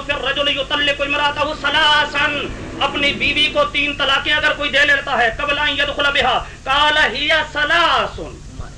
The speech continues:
کوئی تین طلاقیں دیتا ہے، حضرت عمر فرماتے ہیں، هي ثلاث، وہ تین ہیں، لا تحل له حتى تنكح زوجا غيره، وہ تین تین ہی ہیں اور اب وہ پہلے خاوند کے لیے حلال نہیں رہی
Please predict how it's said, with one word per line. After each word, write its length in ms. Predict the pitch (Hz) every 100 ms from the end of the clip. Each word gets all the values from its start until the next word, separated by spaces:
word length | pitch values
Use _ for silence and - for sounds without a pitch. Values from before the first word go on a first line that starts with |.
| 165 180 180 -
کوئی 200 | 285 285
تین 300 | 302 302 302
طلاقیں 420 | 302 311 311 311
دیتا 360 | 311 - 226
ہے، 100 | 180
حضرت 200 | 196 277
عمر 180 | 277 294 -
فرماتے 360 | 285 294 277
ہیں، 120 | 285 240
هي 220 | 294 302 269 -
ثلاث، 680 | 302 330 349 330 285 220 226 180 185
وہ 120 | 285 -
تین 400 | 359 381 285 233
ہیں، 140 | 233 - -
لا 320 | 262 262 240 -
تحل 520 | 240 240 269 240 233
له 440 | 233 196 269 269 214 - -
حتى 640 | 359 - 320 302 269 254 240
تنكح 440 | 262 247 233 220 220
زوجا 300 | 240 240 226
غيره، 420 | 220 220 226 202 165 - 311
وہ 120 | 311 311
تین 280 | 349 359 320 -
تین 300 | 370 370 349
ہی 240 | 320 302 277
ہیں 220 | 294 254 -
اور 140 | 294 302
اب 180 | 285 285
وہ 60 | 277
پہلے 280 | 294 277 269 -
خاوند 320 | 269 277 269
کے 100 | 262
لیے 160 | 262
حلال 480 | 202 226 262 262 190 247
نہیں 180 | 349
رہی 300 | 294 277 285